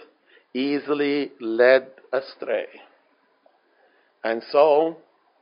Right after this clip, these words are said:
we lose this love which God gives us. No, we do not. Because God knows all about us, and still He loves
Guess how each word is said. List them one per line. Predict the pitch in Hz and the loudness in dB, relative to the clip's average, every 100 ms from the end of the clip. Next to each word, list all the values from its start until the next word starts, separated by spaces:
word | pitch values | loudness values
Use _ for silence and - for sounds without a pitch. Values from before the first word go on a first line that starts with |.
| _ _ _ _ - | _ _ _ _ -6
we | 135 190 | 2 4
lose | 214 233 220 170 123 | 8 8 8 6 0
this | 123 117 - | -2 -2 2
love | 123 113 104 | 6 6 4
which | 107 117 - | 0 -2 2
God | 131 120 117 | 4 6 4
gives | 123 120 - | 0 -2 -2
us. | 98 - - - _ _ _ _ _ _ _ - | -6 -6 -20 -20 _ _ _ _ _ _ _ -18
No, | 113 117 107 | -6 -2 -2
we | 104 107 | -2 -8
do | 98 90 | -8 -10
not. | 90 87 - _ _ - - _ _ _ _ _ _ _ _ - - _ _ | -10 -12 -14 _ _ -20 -20 _ _ _ _ _ _ _ _ -20 -20 _ _
Because | - - 127 123 127 - - - - | -4 0 4 6 4 0 -8 -20 -4
God | 117 117 117 | 2 2 2
knows | 117 123 139 104 101 - | -2 -2 0 0 -2 -4
all | 113 123 107 | -2 0 0
about | 120 113 113 | 2 2 2
us, | 107 95 - - - | 0 -2 -6 -20 -10
and | - 123 117 - - | -4 -2 -4 -10 -6
still | - 120 107 113 92 _ - - _ _ | 2 4 4 -2 -14 _ -20 -20 _ _
He | 135 117 | -6 -4
loves | 101 104 101 95 104 | 0 2 2 0 -8